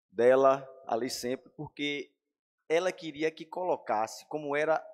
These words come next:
a sessão anterior que estava em prosseguimento, por isso ela quis interceder aqui pra dar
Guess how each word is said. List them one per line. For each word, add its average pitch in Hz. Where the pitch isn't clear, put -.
a 135
sessão 117
anterior 151
que 143
estava 123
em 143
prosseguimento, 135
por 151
isso 175
ela 143
quis 135
interceder 123
aqui 151
pra 190
dar 165